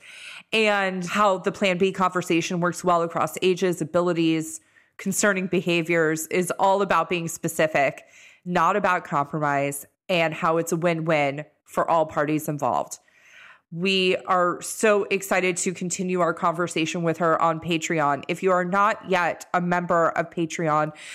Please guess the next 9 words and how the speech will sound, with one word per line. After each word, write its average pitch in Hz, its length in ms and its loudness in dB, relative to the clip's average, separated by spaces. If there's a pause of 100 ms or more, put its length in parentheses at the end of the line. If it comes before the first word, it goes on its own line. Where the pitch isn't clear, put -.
(140)
Patreon 214 600 0
is 185 460 0
our 175 300 4
five 175 240 0
dollars 196 360 2
a - 20 -6
month 175 260 0
monthly 175 360 0
subscription 202 720 -2